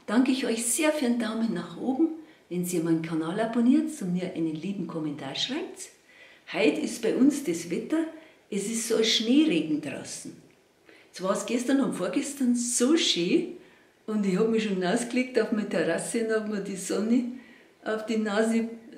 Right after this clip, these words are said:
scheinen lassen. Mein Mitzi ist neben mir gelegen und wir haben das so genossen. Und natürlich steht Ostern vor der Tür, gell?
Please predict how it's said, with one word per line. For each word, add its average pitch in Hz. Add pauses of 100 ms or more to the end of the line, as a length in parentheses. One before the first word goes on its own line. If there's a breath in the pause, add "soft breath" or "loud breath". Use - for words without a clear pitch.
(180)
scheinen 226
lassen. 240
Mein 208
Mitzi 254
ist 233
neben 226
mir 254
gelegen 262
und 220
wir 214
haben 226
das 226
so 247
genossen. 220 (460 loud breath)
Und 196
natürlich 196
steht -
Ostern 220
vor 214
der 202
Tür, 220
gell? 185